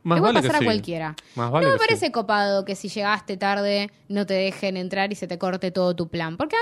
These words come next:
Speaker 2: mí me chupa un huevo, yo trabajo de esto. Eh, vos también. Pero digo, posta, hay gente que le puede pasar y que no sé si está tan bueno que le cortes ese, ese plan si no inter-, si no es grave. Porque no creo que nadie quiera llegar tarde a una sala.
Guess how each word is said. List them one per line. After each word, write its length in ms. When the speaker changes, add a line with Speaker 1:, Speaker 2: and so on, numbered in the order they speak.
Speaker 2:
mí 160
me 100
chupa 220
un 120
huevo, 440
yo 260
trabajo 380
de 180
esto. 420
Eh, 340
vos 160
también. 560
Pero 140
digo, 380
posta, 340
hay 140
gente 280
que 80
le 140
puede 160
pasar 460
y 40
que 140
no 140
sé 160
si 80
está 200
tan 220
bueno 300
que 80
le 120
cortes 440
ese, 440
ese 260
plan 340
si 200
no 160
inter-, 460
si 240
no 160
es 320
grave. 680
Porque 220
no 160
creo 240
que 100
nadie 340
quiera 200
llegar 400
tarde 340
a 60
una 200
sala. 520